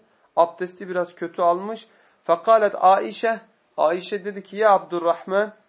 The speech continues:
ey Abdurrahman, esbighil vudu, abdesti düzgün al, kamil, güzel bir şekilde al. Fe inni semi'atu Resulullah sallallahu aleyhi ve sellem yakul,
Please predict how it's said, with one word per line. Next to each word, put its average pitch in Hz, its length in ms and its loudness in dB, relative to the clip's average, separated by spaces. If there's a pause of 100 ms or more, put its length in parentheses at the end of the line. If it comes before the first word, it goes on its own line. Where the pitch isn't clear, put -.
(140)
ey 196 140 0
Abdurrahman, 180 800 -4 (340)
esbighil 185 580 -2
vudu, 175 480 -4 (360)
abdesti 175 600 -2
düzgün 175 380 -10
al, 208 200 0 (240)
kamil, 175 340 0
güzel 175 420 -4
bir 190 40 -16
şekilde 196 440 -8
al. 214 160 2 (340)
Fe 151 140 -4
inni 220 360 -8
semi'atu 190 540 -6
Resulullah 175 680 -4
sallallahu 170 260 -6
aleyhi 165 140 -4
ve 165 100 -10
sellem 156 220 -8
yakul, 170 400 -8